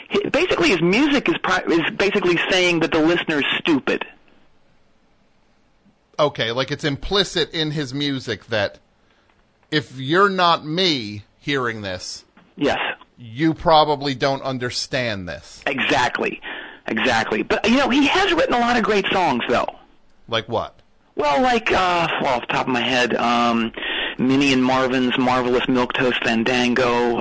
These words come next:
Speaker 1: uh, Three Cheers for Professor Rodrigo's Manure-Powered Helicopter, um, Half Rabbit Water Moccasins, and Pink Daffodils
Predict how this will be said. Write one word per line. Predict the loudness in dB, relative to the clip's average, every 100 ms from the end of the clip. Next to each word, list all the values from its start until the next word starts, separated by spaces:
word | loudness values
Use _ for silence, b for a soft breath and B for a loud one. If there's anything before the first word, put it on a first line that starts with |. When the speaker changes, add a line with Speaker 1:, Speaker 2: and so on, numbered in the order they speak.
| -2
Speaker 1:
uh, | -2 0 0 -2 -4 B B B -4
Three | 0 2
Cheers | 4 4 2
for | 2 -2
Professor | 0 -2 0 0 0 2
Rodrigo's | 2 2 2 4 4 2
Manure-Powered | 2 0 0 0 0 0 2 0
Helicopter, | 0 0 0 0 -2 0 0 0 -2 B B B B B B B -4
um, | 0 2 2 2
Half | 0 0 0
Rabbit | 0 0 0
Water | 0 2 2
Moccasins, | 2 0 0 0 2 0 2
and | 0
Pink | 0 -2
Daffodils | 2 0 2 0 0